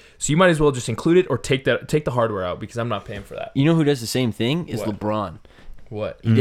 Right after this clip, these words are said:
Speaker 2: he, he was eating trail mix at the game in a Ziploc baggie because he didn't wanna pay for snacks.
Speaker 1: See, that's, I respect that.
Speaker 2: Yeah.
Speaker 1: It's not about the money.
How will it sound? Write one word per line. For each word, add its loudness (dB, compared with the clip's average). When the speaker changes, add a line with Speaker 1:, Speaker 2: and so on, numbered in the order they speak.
Speaker 2:
he, 0
he -2
was -2
eating 0
trail 0
mix -2
at -2
the -8
game 0
in -2
a -2
Ziploc -4
baggie -4
because -6
he -2
didn't -2
wanna -4
pay -2
for -10
snacks. -10
Speaker 1:
See, -4
that's, 0
I 0
respect -2
that. -8
Speaker 2:
Yeah. 2
Speaker 1:
It's 0
not 0
about 2
the -4
money. -6